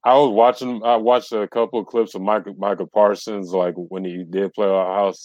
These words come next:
Ohio State. I wasn't thinking about him being a Dallas Cowboy, but when I started, when he got drafted, I was like, "Okay, okay." And then when he, when I started looking into it, like, "Oh, oh, oh, wait a minute, we got us some right here."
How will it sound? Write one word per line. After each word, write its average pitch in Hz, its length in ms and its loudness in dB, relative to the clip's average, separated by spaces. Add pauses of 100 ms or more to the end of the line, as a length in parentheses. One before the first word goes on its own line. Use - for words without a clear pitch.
(300)
Ohio 104 220 4
State. 101 260 -2
I 107 100 4
wasn't 117 240 -4
thinking 98 360 -6 (340)
about 101 140 4
him 104 200 2
being 95 220 -2
a 85 40 -8
Dallas 98 360 4
Cowboy, 95 540 2
but 90 280 -4 (460)
when 104 140 0
I 107 100 6
started, 113 380 2
when 110 120 -2
he 117 80 -2
got 101 240 4
drafted, 104 480 2
I 110 80 0
was 110 100 -2
like, 107 100 -6
"Okay, 131 340 -6
okay." 127 380 -2
And 110 120 -4
then 110 120 0
when 107 120 -2
he, 107 120 -6 (100)
when 101 160 -4
I 98 140 0
started 104 340 2
looking 104 280 -2
into 101 180 -8
it, 110 40 -6
like, 85 120 -10
"Oh, 101 420 -2
oh, 107 280 -4
oh, 101 140 -8
wait 123 140 -4
a 98 40 -14
minute, 85 240 -12
we 104 120 -12
got 101 180 -4
us 98 160 -10
some 113 220 -14
right 78 160 -10
here." 76 180 -16